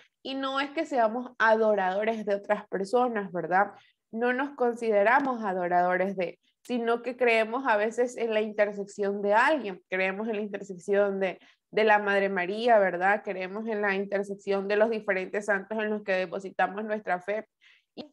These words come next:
está bien creer en alguien, ¿verdad? Está bien creer en que alguien puede llevar mi mensaje directo a Dios, en que alguien puede hacer que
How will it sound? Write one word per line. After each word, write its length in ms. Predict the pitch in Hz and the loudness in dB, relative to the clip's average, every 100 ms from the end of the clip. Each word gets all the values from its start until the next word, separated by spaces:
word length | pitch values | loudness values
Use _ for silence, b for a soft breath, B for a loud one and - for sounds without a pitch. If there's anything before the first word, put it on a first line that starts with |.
| - | -2
está 260 | 311 330 | 4 6
bien 280 | 330 403 349 | 6 4 4
creer 340 | 247 233 214 202 | 4 4 4 2
en 180 | 202 | 0
alguien, 440 | 196 185 180 180 175 | -2 -4 -4 -4 -2
¿verdad? 320 | 170 175 190 | 0 2 2
Está 300 | 214 - 214 | 2 2 2
bien 280 | 226 233 247 | 2 -2 -2
creer 540 | 240 220 220 233 233 _ B B B - _ | 0 4 4 2 -4 _ B B B -20 _
en 200 | - 240 | -2 -2
que 440 | 240 233 214 208 - _ _ | 2 4 4 0 -6 _ _
alguien 360 | 240 254 311 285 | 4 4 2 4
puede 220 | 277 277 | 4 6
llevar 260 | 277 233 233 | 6 6 4
mi 140 | 262 | 0
mensaje 640 | 233 208 208 220 233 247 | -2 -2 0 2 2 2
directo 440 | 226 208 208 202 208 | 0 2 0 2 2
a 80 | 196 | 2
Dios, 460 | 208 220 220 220 | 2 2 0 -2
en 180 | 208 208 | -8 -6
que 100 | 196 | 0
alguien 440 | 196 196 226 233 226 | 2 2 -2 -4 0
puede 320 | 240 240 240 | 2 4 4
hacer 440 | 233 233 220 226 | 4 2 -2 -2
que 260 | 226 233 | -2 -4